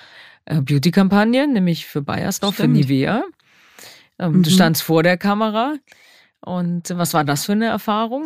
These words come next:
Speaker 2: <laughs>
Speaker 1: Und hat das vor allen Dingen dein
Speaker 2: Ja, also
Speaker 1: Schönheitsempfinden geändert? Äh, hat es
Speaker 2: Hat's schon ein
Speaker 1: irgendetwas
Speaker 2: bisschen.
Speaker 1: geändert?
Speaker 2: Ja, na, das war ja, ähm, also das ist ja so ein Hyaluron-Creme und Serum gewesen.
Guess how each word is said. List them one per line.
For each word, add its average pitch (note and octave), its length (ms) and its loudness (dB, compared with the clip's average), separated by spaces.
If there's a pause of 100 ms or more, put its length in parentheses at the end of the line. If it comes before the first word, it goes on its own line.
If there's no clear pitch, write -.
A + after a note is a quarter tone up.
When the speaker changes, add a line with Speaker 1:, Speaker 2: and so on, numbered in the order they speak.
Speaker 2:
<laughs> - 1600 -10
Speaker 1:
Und G3+ 140 6
hat B3 140 4
das C4 160 2
vor A3+ 100 0
allen A3 160 0
Dingen A#3 140 -4
dein G3 120 2
Speaker 2:
Ja, F3+ 40 0
also F3+ 180 -2
Speaker 1:
Schönheitsempfinden G3+ 1160 0
geändert? G#3 760 -2
Äh, F#3+ 340 -4 (1120)
hat - 180 -6
es D3 120 -4
Speaker 2:
Hat's - 60 -10
schon G3 100 2
ein - 0 -
Speaker 1:
irgendetwas B3 500 0
Speaker 2:
bisschen. F3 320 -2
Speaker 1:
geändert? G3+ 120 -8 (1120)
Speaker 2:
Ja, G#3+ 220 2 (320)
na, G#3 100 -8
das B3 240 -12
war B3+ 100 -4
ja, A3 300 -4
ähm, F#3+ 920 -2
also F#3 180 -4
das G3 140 -6
ist - 120 -8
ja G#3+ 120 0
so G3 60 -2
ein F3+ 140 0
Hyaluron-Creme G3+ 1400 -2
und F#3+ 140 0
Serum G#3 500 -2
gewesen. A#3+ 520 -4